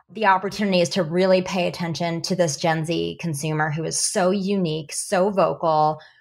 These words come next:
so committed to what they care about, and is voting with their dollars to support brands that are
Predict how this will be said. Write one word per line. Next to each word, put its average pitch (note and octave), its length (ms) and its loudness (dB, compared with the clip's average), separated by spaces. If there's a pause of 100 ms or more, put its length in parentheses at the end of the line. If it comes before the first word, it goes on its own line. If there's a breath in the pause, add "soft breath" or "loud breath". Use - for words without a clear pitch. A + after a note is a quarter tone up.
(220 loud breath)
so G#3+ 220 6
committed G3 460 0
to F#3+ 100 -4
what F3 220 0
they F3 100 2
care E3 260 -6
about, D#3+ 540 0
and F3+ 240 2
is F3 320 2
voting F3+ 400 2
with F3+ 140 2
their F#3+ 140 0
dollars D#3 680 0
to F3 140 -6
support E3+ 480 -4
brands D#3 540 -2 (640)
that D#3+ 380 2
are D#3+ 300 2